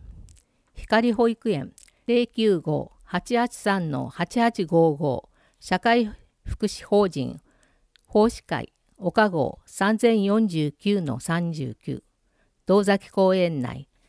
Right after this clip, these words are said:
三ヶ月以上児。大鳥保育園、零九五八八三の七七四七。社会福祉法人高槻会。北陽台一の三の一。ビューテラス北陽台内。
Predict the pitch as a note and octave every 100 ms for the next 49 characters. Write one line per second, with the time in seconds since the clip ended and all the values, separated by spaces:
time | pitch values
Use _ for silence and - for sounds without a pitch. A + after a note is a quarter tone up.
0 | - - A#3 A#3+ A3 A3 G3+ G3 F#3 E3+
1 | F#3+ D#3 - C3+ _ - - - - -
2 | _ _ _ - - G#3 A#3+ A#3+ A3+ G3+
3 | G#3+ G#3 D#3+ A#2 - _ _ _ _ _
4 | A3 A3+ A#3+ A#3+ A3+ E3 D3+ - - _
5 | _ - F#3 - A#3 B3 - A3+ G#3 E3+
6 | D3 - D#3 F3 A3 A3+ G3 D3 D3 D#3+
7 | F3 E3 C#3 - _ _ _ - G3 F#3+
8 | A#3+ A#3+ - A3 A3 G3+ G3+ F3+ - B2
9 | - - F#3+ A3+ - F#3 - - - _
10 | _ _ - E3+ A3+ A3+ G#3+ F3+ E3 -
11 | _ F#3+ - A#3 A#3 G#3 - F#3+ F3+ D#3+
12 | D3 - D3 _ _ _ G#3 A3+ A3 G3+
13 | F#3 - D#3+ D#3+ F#3 - G#3 G#3+ F#3+ F3
14 | F3 D#3+ C#3+ -